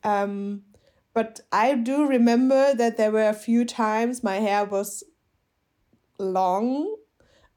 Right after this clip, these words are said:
and I decided to cut it. And I mean, like, long, I don't know, to the breast and then a,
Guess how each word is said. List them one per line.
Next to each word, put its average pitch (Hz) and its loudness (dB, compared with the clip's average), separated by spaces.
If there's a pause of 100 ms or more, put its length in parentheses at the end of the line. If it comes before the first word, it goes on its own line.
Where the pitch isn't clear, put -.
and 214 0 (120)
I 220 2
decided 233 0
to 220 -6 (100)
cut 220 -2
it. 196 0
And 208 -2
I 202 0
mean, 214 0
like, 196 -2 (340)
long, 226 2 (920)
I 208 0
don't 208 2
know, 190 0 (120)
to 233 2
the 220 0
breast 208 0
and 220 -2
then 196 0
a, 175 0